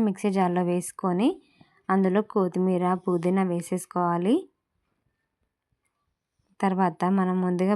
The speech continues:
బ్రౌన్ ఆనియన్స్ ఫ్రై చేసుకున్నాం కదా, అప్పుడే కొన్ని తీసేసి పక్కకు పెట్టేసుకోవాలి.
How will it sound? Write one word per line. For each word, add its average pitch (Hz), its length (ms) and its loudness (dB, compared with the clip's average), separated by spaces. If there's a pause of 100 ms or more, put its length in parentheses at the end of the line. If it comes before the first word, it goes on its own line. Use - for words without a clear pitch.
బ్రౌన్ 185 200 0
ఆనియన్స్ 190 400 0 (160)
ఫ్రై 180 160 2 (100)
చేసుకున్నాం 185 520 -2
కదా, 190 160 2 (100)
అప్పుడే 196 280 0 (480)
కొన్ని 196 360 2
తీసేసి 196 400 0
పక్కకు 180 360 0
పెట్టేసుకోవాలి. 175 720 -2